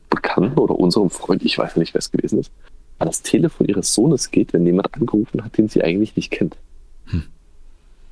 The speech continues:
Speaker 1: Es ist ja, es ist ja, ja, es dreht sich im Kreis. Es dreht sich für mich im Kreis.
Speaker 2: Hm. Okay, ja, okay. Aber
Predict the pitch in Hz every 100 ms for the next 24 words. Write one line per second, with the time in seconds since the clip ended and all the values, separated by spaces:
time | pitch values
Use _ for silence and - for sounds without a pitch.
0 | - - - - - - - - - 85
1 | 82 - 175 185 170 - - - 202 269
2 | - - - - 110 - - - - 82
3 | - - - - - - 151 - - -
4 | - - - - - - - - - -
5 | 98 - - - 92 87 85 110 175 139
6 | 90 - - - - - 113 120